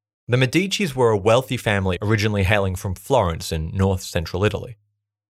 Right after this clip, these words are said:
With the money they made from banking, their wealth allowed them to sponsor many famous artists and sculptors. Michelangelo, Raphael, even Leonardo da Vinci,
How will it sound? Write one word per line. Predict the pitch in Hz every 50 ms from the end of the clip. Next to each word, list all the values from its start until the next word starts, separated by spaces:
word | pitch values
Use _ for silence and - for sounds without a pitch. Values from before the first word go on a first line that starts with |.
| _
With | - 123 113
the | 123 120
money | 127 139 156 170 160
they | 147 139 131
made | 123 117 117 110 -
from | 110 95
banking, | 85 98 98 98 92 82 90 87 87
their | 92 95
wealth | 87 98 95 95 101 98 -
allowed | 95 92 92 87 87 87
them | 90 87
to | - -
sponsor | 92 - - 104 104 98 101 - 98 90
many | 78 107 113 120 123 117
famous | 104 - 104 90 90 87 82 -
artists | - 92 85 85 82 82 85 - - -
and | 80 76
sculptors. | - - - 90 87 - - - 87 92 - - - _ _ _ _ _ _ _ _ _ _ -
Michelangelo, | - 104 98 95 95 - 95 90 87 92 92 95 92 107 95 92 90 92 92 90 90
Raphael, | 87 90 92 90 - - 85 85 85 90 90 90 90 90 92 90 - _ _ _ _ _
even | 127 135 135 156 131 117
Leonardo | 113 117 110 107 101 95 90 85
da | 78 95 85
Vinci, | - 104 107 101 - - - -